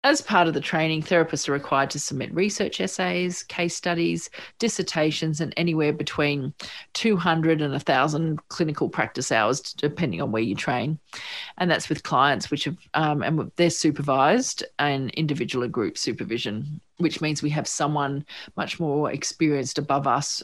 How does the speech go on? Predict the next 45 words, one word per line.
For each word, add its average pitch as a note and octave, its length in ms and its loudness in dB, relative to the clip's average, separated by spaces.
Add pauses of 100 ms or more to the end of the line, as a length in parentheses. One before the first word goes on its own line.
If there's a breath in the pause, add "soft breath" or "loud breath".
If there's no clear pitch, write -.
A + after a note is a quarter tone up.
(100)
like C#3+ 160 -2
we C#3 100 -6
have - 100 -8
to - 120 -8
take - 240 -6
recordings C3+ 800 -2
and - 400 -4
all C#3+ 120 -6
that - 160 -10
kind - 220 -10
of D3+ 60 -8
stuff. - 360 -8
And D3+ 100 -6
they C3+ 60 -4
listen, B2 500 -4
and D3+ 180 -4 (400 loud breath)
you E3+ 100 -6
do D3+ 160 0
this D3 180 -6
thing A2 200 -6
called - 200 -8
a C#3+ 40 -10
fishbowl A2+ 680 -6
where A#2 120 -4
you - 80 -4
have C#3 180 -10
to C#3+ 80 -8
sit - 280 -4
in D#3+ 60 0
the E3 100 0
room E3+ 380 0
in D3+ 80 -4
front D3+ 220 -2
of D3 80 0
everyone D3 520 0
and D3 160 -4
be C#3+ 120 2
a C#3+ 60 0
therapist C#3+ 560 0
or D3+ 100 0
a C#3+ 40 -4
client, D#3 560 0
and C#3+ 180 -4 (300 loud breath)
it's - 140 -14
terrifying, E3 680 0